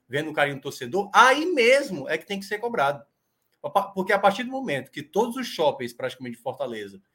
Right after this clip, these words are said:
tiveram vários torcedores, os caras animados,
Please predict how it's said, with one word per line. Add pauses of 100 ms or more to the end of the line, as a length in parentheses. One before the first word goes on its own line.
(180)
tiveram
vários
torcedores, (180)
os
caras
animados,